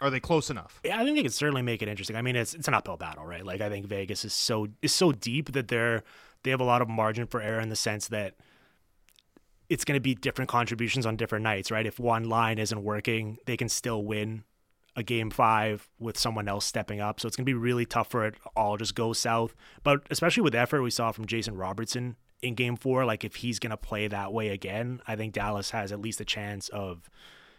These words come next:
Speaker 2: kind of pushing this. And if it gets to a game six in Dallas again, like, that would, I think that would be very exciting. I, I imagine most of us are, are rooting for that just as, like, unbiased observers, right?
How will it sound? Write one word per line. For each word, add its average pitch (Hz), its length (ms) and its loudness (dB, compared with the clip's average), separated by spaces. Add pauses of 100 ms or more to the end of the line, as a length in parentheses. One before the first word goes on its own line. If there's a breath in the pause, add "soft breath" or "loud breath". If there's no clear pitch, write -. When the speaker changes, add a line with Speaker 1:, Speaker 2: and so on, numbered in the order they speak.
Speaker 2:
kind 117 120 0
of - 80 -8
pushing 123 300 2
this. 113 100 2
And 135 100 6
if 147 100 6
it 160 80 6
gets 120 240 2
to 143 120 6
a 135 40 4
game 135 240 2
six 139 240 -2
in 120 40 0
Dallas 113 360 0
again, 131 260 4
like, 107 160 0
that 117 160 4
would, 117 120 4
I 127 100 4
think 151 100 6
that 156 80 10
would 135 80 10
be 120 80 4
very 110 220 2
exciting. 110 280 2
I, 110 220 0
I 131 140 4
imagine 123 340 2
most 110 240 -2
of 110 100 -2
us 101 160 -2
are, 98 220 -4 (260)
are 101 140 -4
rooting 101 300 0
for 90 180 -12
that 90 180 -8
just 92 280 -6
as, 123 300 4
like, 113 180 2
unbiased 104 420 -2
observers, 92 460 -10
right? 92 180 -10